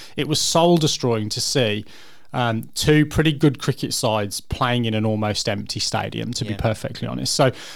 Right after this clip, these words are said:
Speaker 1: I, I think that it's actually a horses for courses where the pink ball is needed to drive that crowd and drive that atmosphere and drive that probably television product,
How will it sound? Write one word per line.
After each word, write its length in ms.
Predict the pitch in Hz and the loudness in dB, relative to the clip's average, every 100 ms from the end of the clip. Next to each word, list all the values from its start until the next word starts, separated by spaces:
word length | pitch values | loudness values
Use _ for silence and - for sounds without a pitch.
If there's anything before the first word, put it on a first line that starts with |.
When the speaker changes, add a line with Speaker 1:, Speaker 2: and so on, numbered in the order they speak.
| - - | -14 -10
Speaker 1:
I, 80 | - 165 | -4 4
I 180 | 175 | 6
think 280 | 196 202 165 | 6 4 2
that 120 | 143 | 2
it's 180 | 135 - | 0 -2
actually 440 | 165 - - 170 127 | -2 0 4 6 6
a 80 | 110 | 6
horses 520 | 147 156 143 127 - | 6 4 4 0 -2
for 120 | - | -4
courses 720 | - 196 226 - 131 - - - - - - - | 4 6 6 2 -4 -4 -6 -8 -16 -16 -16 -2
where 420 | 123 156 180 185 | 4 6 6 6
the 100 | 151 | 4
pink 320 | - 165 156 | 4 2 2
ball 220 | 135 139 123 | 4 4 4
is 120 | 104 | 4
needed 500 | 123 160 160 117 131 | 6 6 6 2 -2
to 500 | - - - 131 120 | -6 -4 2 4 2
drive 580 | 104 117 127 135 147 131 | 0 0 4 6 6 4
that 200 | 123 - | 0 -2
crowd 360 | - 123 113 110 | -2 0 0 -2
and 120 | 104 | -4
drive 380 | 117 120 135 127 | 0 2 2 0
that 140 | 117 | -2
atmosphere 640 | 120 120 120 - - 117 110 | -2 -4 -2 -4 -2 0 0
and 160 | 107 | -2
drive 400 | 104 117 127 135 | 2 4 6 4
that 220 | 120 110 - | 2 -2 0
probably 380 | - 117 110 101 | 0 0 0 0
television 560 | 131 117 117 123 135 | 0 2 4 4 4
product, 480 | - 104 123 - - | 2 0 0 -2 -8